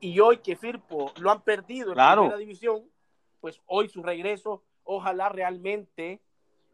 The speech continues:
Speaker 1: eh, hagan la función, la afición, eh, los seguidores, los aficionados, los fanáticos, hagan la función que les corresponde. Esa función es apoyar al equipo a donde corresponde, en las gradas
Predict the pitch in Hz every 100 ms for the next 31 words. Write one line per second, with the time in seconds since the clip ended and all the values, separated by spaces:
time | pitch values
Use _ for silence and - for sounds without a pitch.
0 | _ _ 143 143 139 135 131 160 190 196
1 | 202 185 175 156 208 208 175 156 156 156
2 | - 214 175 180 _ _ _ _ _ _
3 | _ _ _ 147 147 143 139 131 135 170
4 | 175 156 156 214 202 180 175 165 160 151
5 | _ 165 147 139 190 220 202 180 170 147
6 | 202 220 - - 220 220 _ _ _ -
7 | 180 208 214 190 180 170 202 196 190 202
8 | 160 147 _ 147 123 95 _ _ _ _
9 | 165 185 208 202 208 208 233 - _ _
10 | 180 175 175 190 208 190 - 220 - 226
11 | - _ 151 165 165 156 156 147 _ 131
12 | 131 - 190 180 175 196 170 -